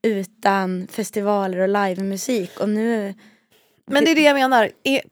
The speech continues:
Speaker 2: kommer det verkligen bli så? Eller är det så att det är så för, att Urkult har ställt in och att vi inte vet hur det ser ut med de andra än?
Speaker 1: Eh, alternativ två. Att vi vet inte hur det ser ut med de andra.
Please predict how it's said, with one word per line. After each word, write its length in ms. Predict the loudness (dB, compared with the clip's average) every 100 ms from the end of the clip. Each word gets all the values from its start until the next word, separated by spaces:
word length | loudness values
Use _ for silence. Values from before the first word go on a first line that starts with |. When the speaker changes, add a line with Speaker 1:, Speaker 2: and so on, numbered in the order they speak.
| _ _
Speaker 2:
kommer 220 | -2 2
det 60 | 2
verkligen 200 | 0 -2
bli 240 | 0 0
så? 160 | 0 -2
Eller 300 | 0 0 2
är 140 | 0
det 80 | 0
så 140 | -2 -4
att 200 | -4 -4
det 120 | -6
är 60 |
så 160 | -4 -8
för, 160 | -10 -12
att 220 | -8 -8 -4
Urkult 520 | -2 -4 0 0 0
har 80 | -4
ställt 260 | -6 -6 -4
in 160 | -4
och 40 | -6
att 100 | -8
vi 40 |
inte 180 | -10 -10
vet 420 | -8 -8 -8 -10
hur 60 | -8
det 160 | -8
ser 140 | -8 -12
ut 140 | -12
med 100 | -12
de 80 | -12
andra 180 | -12 -10
än? 240 | -4 -4
Speaker 1:
Eh, 60 | 0
alternativ 520 | 0 0 -2 -4 -4
två. 320 | -6 -4 -2 -2
Att 400 | -4 _ -10 -2
vi 100 | 0
vet 280 | 0 0
inte 200 | -2 0
hur 60 | -2
det 20 |
ser 80 | -2
ut 100 | -4
med 100 | -4
de 100 | -2
andra. 600 | 0 0 -2 -2 0 0